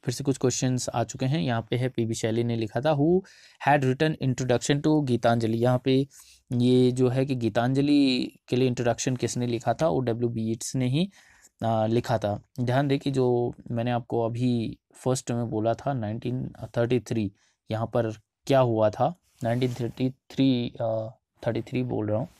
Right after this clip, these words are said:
थर्टीन है जो, नाइनटीन थर्टीन, वो आपको बताना है कि क्या है। In which year was Fielding's novel Amelia was published? जो फील्डिंग की नॉवल है अमीलिया कब पब्लिश हुई थी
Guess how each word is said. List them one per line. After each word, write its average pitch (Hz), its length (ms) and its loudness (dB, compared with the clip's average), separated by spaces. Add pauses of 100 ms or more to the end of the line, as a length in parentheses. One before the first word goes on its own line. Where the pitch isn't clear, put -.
थर्टीन 135 300 2
है 120 140 -2
जो, 123 180 -2 (300)
नाइनटीन 143 260 2
थर्टीन, 123 380 0 (540)
वो 131 400 2
आपको 123 240 -2
बताना 120 340 -2
है 160 80 0
कि 175 120 -2
क्या 110 220 -2
है। 101 220 -6 (420)
In 165 140 4
which 170 300 2
year 160 320 6
was 151 220 4
Fielding's 143 480 2
novel 127 240 2
Amelia 127 400 2
was 131 260 2
published? 127 340 -2
जो 131 140 2
फील्डिंग 127 360 2
की 135 80 0
नॉवल 120 280 -2
है 131 80 0
अमीलिया 120 380 0
कब 127 300 -2
पब्लिश 120 300 -2
हुई 113 80 0
थी 160 200 -4